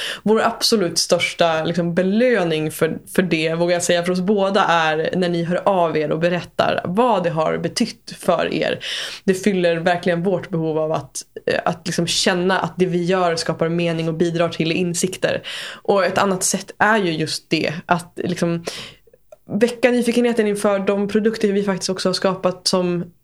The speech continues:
som kräver en liten investering. För det hjälper oss också att fortsätta skapa de här samtalen och bedriva den här podden på det sättet som vi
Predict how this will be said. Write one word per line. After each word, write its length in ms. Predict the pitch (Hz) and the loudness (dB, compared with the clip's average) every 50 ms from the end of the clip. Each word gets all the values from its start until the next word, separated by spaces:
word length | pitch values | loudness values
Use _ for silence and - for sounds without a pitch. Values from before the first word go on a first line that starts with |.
| _ _ | _ _
som 180 | - - 208 214 | -2 -2 0 0
kräver 420 | - - 175 165 160 165 170 180 | 0 2 2 2 2 2 2 0
en 100 | 185 185 | 0 2
liten 360 | 202 214 202 208 - 165 165 | 0 0 0 0 -2 -2 0
investering. 600 | 180 208 226 233 - - - - - - - - 175 - - - - - - - | 0 -2 -2 -2 -4 -2 -2 0 0 0 -2 -4 -6 -8 -10 -10 -10 -10 -6 -4
För 60 | - 190 | -2 0
det 80 | 202 | 2
hjälper 380 | 214 196 233 233 240 226 - 214 | 4 4 2 2 2 0 0 -2
oss 200 | 196 - - - - - - | -2 -2 -4 -8 -6 -4 -2
också 500 | 185 185 - - - 180 165 165 165 170 | -2 -2 0 0 0 0 0 0 -2 -2
att 400 | - 220 208 214 - - - - - _ | 0 0 0 -2 -6 -10 -10 -10 -10 _
fortsätta 720 | - - 214 190 196 - - 190 190 - 185 180 175 - - | -2 0 0 0 0 -2 -4 -4 -2 -2 -2 -2 -2 -2 -4
skapa 360 | - - - 180 170 - 180 | -4 -2 0 0 0 0 -2
de 80 | 175 170 | -2 -2
här 60 | 170 | -2
samtalen 460 | - 175 165 170 - 175 175 170 170 | -2 -2 -2 -2 -2 -2 -2 -2 -2
och 60 | 170 | -2
bedriva 460 | 175 175 170 185 190 202 190 175 165 | -2 -2 -2 0 0 0 0 0 -2
den 100 | 165 165 | -2 -4
här 80 | 170 165 | -4 -4
podden 500 | 170 - 233 233 202 190 - - - 196 - - | -2 -2 -2 0 0 -2 -2 -4 -4 -8 -6 -4
på 80 | - | -4
det 60 | 175 | -2
sättet 280 | 170 - 170 - - 170 | -2 -2 -4 -4 -4 -4
som 280 | - 175 170 175 170 170 - - - - - - - _ _ _ - | -2 -2 -2 -4 -6 -10 -12 -20 -20 -20 -20 -20 -20 _ _ _ -6
vi 580 | 185 170 175 185 180 170 170 165 160 160 160 | -4 0 0 2 2 2 0 -2 -4 -4 -8